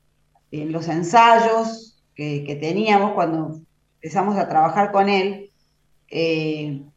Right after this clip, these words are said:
él veía que yo tenía esa, esa facilidad de, de tocar el bombo por la cuestión de conocer muy bien las formas de las, de las danzas, de la música, eh, de los, las distintas instancias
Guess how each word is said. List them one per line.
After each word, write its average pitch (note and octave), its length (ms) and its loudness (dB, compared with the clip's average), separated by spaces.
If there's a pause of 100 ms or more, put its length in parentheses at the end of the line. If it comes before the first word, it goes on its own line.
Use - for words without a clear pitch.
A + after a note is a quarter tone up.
(160)
él G3+ 180 -2
veía G#3+ 360 4
que G#3 80 0
yo G#3 140 -4
tenía F#3 400 -4
esa, E3 580 -2 (720)
esa F3 280 0
facilidad F#3 840 4 (520)
de, C#3 440 -6
de D#3+ 120 -6
tocar F3 340 2
el G3+ 140 2
bombo A3 760 2 (840)
por E3+ 120 -4
la E3+ 140 2
cuestión G3+ 440 -2
de G#3+ 100 0
conocer F#3 480 0
muy G3+ 180 0
bien G#3 240 0
las G3 240 0
formas A3 800 0
de E3 100 -4
las, D#3 420 -8 (160)
de C#3+ 80 -14
las D3 200 -6
danzas, G#3+ 540 6
de F#3 100 -2
la E3 100 -2
música, G3+ 800 4 (680)
eh, D#3 260 -4
de D3 100 -4
los, - 380 -10 (140)
las D3 140 -8
distintas F3+ 600 -2
instancias G#3 1000 0